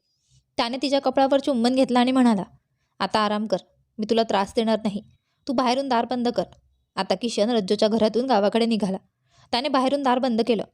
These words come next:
थोड्या वेळातच किशन नदीजवळ पोहोचला. नदी पार करताना त्याने आपले कपडे ठीक केले आणि गावातील सरळ आणि साधा भोळा बाबडा व्यक्ती बनून गावाच्या दिशेने चालू लागला. पण आज गावात पोहोचताच जसा त्याने धन्याला नमस्कार केला,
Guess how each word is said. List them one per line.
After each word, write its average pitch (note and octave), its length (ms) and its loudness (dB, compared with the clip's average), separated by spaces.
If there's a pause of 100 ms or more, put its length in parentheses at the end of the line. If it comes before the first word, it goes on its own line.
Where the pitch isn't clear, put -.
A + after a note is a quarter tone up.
(460)
थोड्या G#3+ 200 2
वेळातच G#3+ 440 0
किशन A3+ 300 0
नदीजवळ A#3 440 2
पोहोचला. G#3+ 360 -4 (640)
नदी A3 220 2
पार G#3+ 200 -2
करताना G#3 520 -2
त्याने G#3+ 260 -2
आपले G#3+ 240 -2
कपडे A3 320 0
ठीक A3 240 -2
केले G#3+ 200 -2
आणि A#3+ 180 -2
गावातील G#3+ 440 0
सरळ B3 320 2
आणि A#3 200 0
साधा G#3 300 2
भोळा A3+ 280 2
बाबडा A#3 280 2
व्यक्ती A3+ 260 -4
बनून A3 260 0
गावाच्या G3+ 360 2
दिशेने G#3+ 300 2
चालू G3 260 0
लागला. F#3+ 280 -2 (680)
पण A3 100 0
आज A3 180 -2
गावात G3+ 260 0
पोहोचताच A3 560 -2 (580)
जसा A#3+ 220 2
त्याने C4 300 0
धन्याला A#3+ 300 2
नमस्कार A3+ 500 0
केला, F#3+ 160 -2